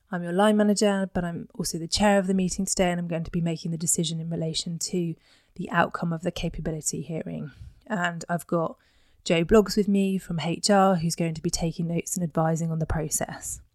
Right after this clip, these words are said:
you've attended yourself and you've decided not to bring anyone with you,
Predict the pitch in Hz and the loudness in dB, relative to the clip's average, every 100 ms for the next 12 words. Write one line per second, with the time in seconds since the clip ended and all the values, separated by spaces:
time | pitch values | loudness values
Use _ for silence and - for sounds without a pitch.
0 | - 180 180 170 202 185 180 175 - _ | 0 2 2 2 2 2 2 0 -4 _
1 | _ _ - 170 - 214 208 - - 175 | _ _ -4 0 4 6 4 0 -6 -8
2 | 160 175 185 170 165 - - 175 170 165 | -6 -2 0 0 -2 -6 -8 -6 -4 -6
3 | 160 165 165 180 220 214 214 208 208 | -6 -4 -2 2 2 4 6 6 6